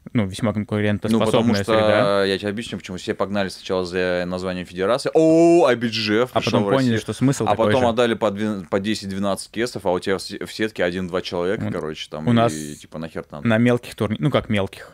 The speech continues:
Speaker 1: небольших турнирах, вон, черные пояса борются.
Speaker 2: Да.
Speaker 1: С тремя страйпами из Бразилии, как бы.
Speaker 2: Да, да,
Speaker 1: Камон,
Speaker 2: да, да,
Speaker 1: ребят.
Speaker 2: да, да, да. Где
Speaker 1: Э,
Speaker 2: такое?
Speaker 1: это, это уровень, я считаю.
Speaker 2: Ну, это
Speaker 1: Это
Speaker 2: развитие,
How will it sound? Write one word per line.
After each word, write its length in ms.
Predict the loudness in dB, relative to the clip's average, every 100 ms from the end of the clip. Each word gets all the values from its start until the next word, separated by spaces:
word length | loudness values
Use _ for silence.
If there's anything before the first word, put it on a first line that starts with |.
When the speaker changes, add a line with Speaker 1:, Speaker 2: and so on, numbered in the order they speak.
| -4
Speaker 1:
небольших 480 | -2 2 0 0 0
турнирах, 540 | 2 4 4 2 -2 -20 -16 -2
вон, 220 | 0 0
черные 320 | 0 2 2
пояса 300 | 0 0 2
борются. 400 | 2 2 0 -6 -20 -20 -16
Speaker 2:
Да. 340 | -8 -4 -4 -8 -14 _
Speaker 1:
С 140 | -12 -2
тремя 280 | 2 2
страйпами 520 | 0 0 0 2 -2 -2
из 80 | -2
Бразилии, 520 | -2 0 -2 -2 -4
как 200 | -6 -4
бы. 240 | -4 -4 -8 _ -20
Speaker 2:
Да, 460 | -16 -2 2 2 2
да, 80 |
Speaker 1:
Камон, 300 | 2 4 2
Speaker 2:
да, 60 | 2
да, 40 |
Speaker 1:
ребят. 300 | 2 2 0
Speaker 2:
да, 180 | -2 -6
да, 140 | -6 -6
да. 120 | -8
Где 200 | -2 -2
Speaker 1:
Э, 20 |
Speaker 2:
такое? 320 | 0 -2 0 0
Speaker 1:
это, 320 | 0 0 -2
это 340 | -2 0 0 -2
уровень, 360 | 0 0 0 -4
я 100 | -8
считаю. 440 | -6 -4 -4 -4 -6
Speaker 2:
Ну, 140 | -2
это 80 | 2
Speaker 1:
Это 100 | 2
Speaker 2:
развитие, 240 | 2 0